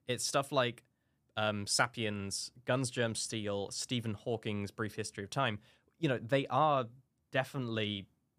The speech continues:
den-, not dense, not even dense books, actually. They are definitely intellectual books,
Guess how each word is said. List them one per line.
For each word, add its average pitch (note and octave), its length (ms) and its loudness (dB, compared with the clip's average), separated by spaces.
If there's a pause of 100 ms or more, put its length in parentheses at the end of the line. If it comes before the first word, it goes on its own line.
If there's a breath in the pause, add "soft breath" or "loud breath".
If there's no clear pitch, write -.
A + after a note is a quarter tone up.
(120)
den-, A#2+ 320 0
not C3+ 160 -8 (160)
dense, B2 360 -4
not C3 180 -4
even G#2 140 -6
dense G2+ 200 -8
books, - 300 -8
actually. - 260 -14
They B2 160 0
are B2+ 220 4
definitely A#2+ 400 -4
intellectual A2+ 480 -4
books, B2 460 -2